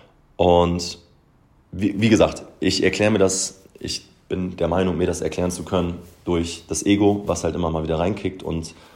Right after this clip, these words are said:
sagt, Rick, ähm, du musst jetzt hier ein bisschen was nach außen hin, ein bisschen mehr präsentieren, als es vielleicht letzten Endes ist.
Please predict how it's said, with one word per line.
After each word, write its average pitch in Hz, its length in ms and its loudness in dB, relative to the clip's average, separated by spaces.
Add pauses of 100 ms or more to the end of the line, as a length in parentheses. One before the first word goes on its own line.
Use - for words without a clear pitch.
sagt, 80 320 -4
Rick, 82 260 -4 (420)
ähm, 78 400 -4 (280)
du 82 100 -10
musst 82 220 -6
jetzt 78 180 -4
hier 78 380 -2 (420)
ein 78 220 -6
bisschen 80 320 -6
was - 360 -4 (400)
nach 95 160 0
außen 92 320 0
hin, 87 120 -2
ein 78 40 -4
bisschen - 280 -4
mehr 80 260 0 (180)
präsentieren, 78 540 -4
als 80 180 -6
es - 80 -12
vielleicht - 260 -4
letzten 78 260 -8
Endes - 220 -8
ist. - 300 -8